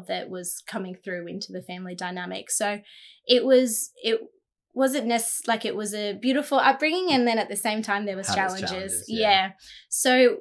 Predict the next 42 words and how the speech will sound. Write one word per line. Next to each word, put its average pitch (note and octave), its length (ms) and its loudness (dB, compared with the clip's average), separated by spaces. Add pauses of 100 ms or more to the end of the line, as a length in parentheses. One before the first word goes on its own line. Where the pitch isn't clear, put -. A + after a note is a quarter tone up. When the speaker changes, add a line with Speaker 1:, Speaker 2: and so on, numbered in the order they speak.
Speaker 1:
yeah, D4 220 6
when D4 140 4
I D4+ 80 4
was D4+ 120 0
in C4+ 120 2
year B3 100 2
six, - 580 -2 (100)
I G#3 640 0
experienced G#3+ 1120 -6 (500)
a G#3 40 -6
bit G#3+ 180 -2
of G3+ 120 -8
bullying, G#3 540 0
and G#3 300 -2
that A3 200 2
quite, A#3 440 4
like, F#3+ 220 -4
it G#3 40 -4
was G3 160 -2
like A3 260 -2
m-, G#3+ 180 -8 (100)
my G#3+ 480 -2
good C4 180 4
group A#3 200 0
of G3 120 -6
friends G#3 460 -4
that F#3+ 100 -2
I'd F#3 140 -2
been F#3+ 180 -8
friends F#3+ 260 -8
with F3+ 200 -8
for - 80 -12
some F#3 240 -6
time, F#3 460 -6 (580)
it G#3 240 -6 (180)
felt G#3 320 2
like G3 220 -4
they F#3+ 220 -4
completely G3+ 520 -8
turned F#3+ 300 -8
against F#3+ 420 -8
me. D#4+ 220 -4